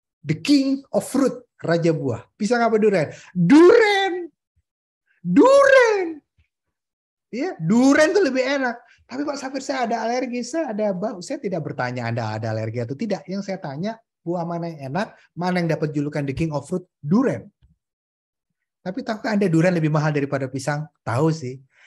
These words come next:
Tahukah Anda nyari durian yang enak lebih susah daripada nyari pisang yang enak? Tahu sih. Tahukah Anda buka durian lebih susah dari, susah daripada buka pisang? Tahu sih.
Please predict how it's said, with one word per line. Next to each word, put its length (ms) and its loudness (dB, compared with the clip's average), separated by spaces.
Tahukah 400 -2
Anda 160 0
nyari 300 0
durian 260 -2
yang 160 -4
enak 140 -4
lebih 180 -4
susah 220 -2
daripada 320 -2
nyari 240 -2
pisang 320 -8
yang 160 -6
enak? 240 -10
Tahu 320 2
sih. 320 -2
Tahukah 420 0
Anda 460 2
buka 320 0
durian 240 2
lebih 160 2
susah 240 0
dari, 160 -2
susah 320 -2
daripada 280 -2
buka 200 -2
pisang? 320 -4
Tahu 360 2
sih. 280 -2